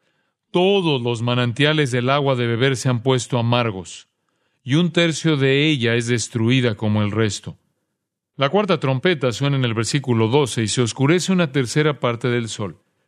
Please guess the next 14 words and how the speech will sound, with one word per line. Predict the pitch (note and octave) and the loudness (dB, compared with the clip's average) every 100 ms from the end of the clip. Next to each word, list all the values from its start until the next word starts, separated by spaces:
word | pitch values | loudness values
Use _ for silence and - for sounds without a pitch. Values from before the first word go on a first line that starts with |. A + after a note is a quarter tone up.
| _ _ _ - | _ _ _ -10
¿Ustedes | A2+ E3 D#3 | -2 0 2
saben | C3+ C#3+ E3 | 2 2 0
qué | C#3+ | 0
efecto | B2 D3 C3 B2 | 0 -2 -2 -2
tendrá | A#2+ A2+ B2 | 0 2 2
eso | B2+ D3+ | 0 -4
sobre | B2 A#2+ G#2+ | -2 -2 -2
el | F#2+ | -2
calendario | G#2+ G#2+ A2 A#2 B2+ | -2 0 2 2 0
y | |
sobre | A#2+ G#2+ G2 | -2 -4 -2
la | G2 | -2
vida | A2 A2 | 0 0
diaria? | G#2 G#2 C#3+ | 0 0 -2